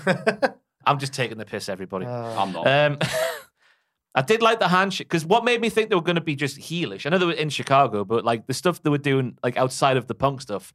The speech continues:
Speaker 1: like when Omega went in for the handshake and just boshed him in the head with a knee. Fantastic stuff.
Speaker 2: Yeah.
Speaker 3: Yeah.
Speaker 1: But they're much more natural as a heel, obviously, 'cause
Speaker 3: Yeah.
Speaker 1: they're just unlikable.
Speaker 3: And they said, like, yeah, the very, very good as heels, but as soon as it do be face, it's like, no, wait, y-, y-,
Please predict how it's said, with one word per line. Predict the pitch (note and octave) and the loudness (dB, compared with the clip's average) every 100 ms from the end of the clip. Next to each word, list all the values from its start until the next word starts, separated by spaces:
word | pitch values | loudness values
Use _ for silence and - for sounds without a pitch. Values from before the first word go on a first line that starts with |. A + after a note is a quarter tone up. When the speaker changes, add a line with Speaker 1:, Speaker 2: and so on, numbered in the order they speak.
| - - | -20 -2
Speaker 1:
like | A#2+ | 0
when | B2 C3 | 2 2
Omega | C3 C3+ B2+ | 2 0 0
went | B2+ | -2
in | B2+ | -4
for | B2+ | -6
the | B2 | -2
handshake | C3 B2+ A#2+ - | 0 -2 -8 -8
and | A2+ | -10
just | A2 G#2 | -10 -2
boshed | A#2+ - | -2 -2
him | A2+ | -8
in | |
the | A2 | -4
head | A2+ G2 G2+ | -2 -2 -4
with | A2+ | -10
a | |
knee. | A2+ G#2+ F2+ _ _ - | -8 -10 -10 _ _ 0
Fantastic | D#3 B2+ A2+ - - - | 0 4 2 0 -14 -16
stuff. | E2 - _ - | -18 -20 _ -10
Speaker 2:
Yeah. | D3 A#2+ | -8 -6
Speaker 3:
Yeah. | G#3 | -4
Speaker 1:
But | F3+ | 0
they're | G3 | 2
much | B3 | 2
more | G#3+ G#3 | 2 2
natural | E3+ F3+ D3 | 0 -4 -6
as | A#2+ | -10
a | |
heel, | F#2+ F#2+ F2+ | -10 -12 -10
obviously, | G#2+ G2+ - F#2 | -10 -10 -14 -12
'cause | G#2 F#3 | -6 0
Speaker 3:
Yeah. | A4 | 0
Speaker 1:
they're | - _ | -2 _
just | - G2 | -14 -10
unlikable. | A2 G#2+ - G#2 | -4 -4 -4 -4
Speaker 3:
And | F#3 | -2
they | G3 | 0
said, | F#3+ | 2
like, | E3+ C#3+ _ _ _ _ _ _ - | 2 -2 _ _ _ _ _ _ -4
yeah, | F3+ - - | -2 -2 -4
the | C3 B2+ A#2 _ _ | -6 -6 -10 _ _
very, | G2+ A2+ D3 | -10 -4 -2
very | C3 B2+ A#2 | -2 -4 -4
good | G#2 | -8
as | G2 | -10
heels, | F#2 E2+ D#2+ D#2+ - | -14 -14 -14 -16 -16
but | E2 | -16
as | F2+ | -14
soon | A#2+ G#2+ | -12 -12
as | |
it | G2+ | -12
do | |
be | F#2+ | -12
face, | F#2+ F#2+ E2 - | -10 -10 -10 -14
it's | - | -12
like, | D#2+ D2 - | -12 -14 -14
no, | E2+ | -12
wait, | E2 D#2 _ | -10 -12 _
y-, | E2 | -20
y-, | F#2+ | -16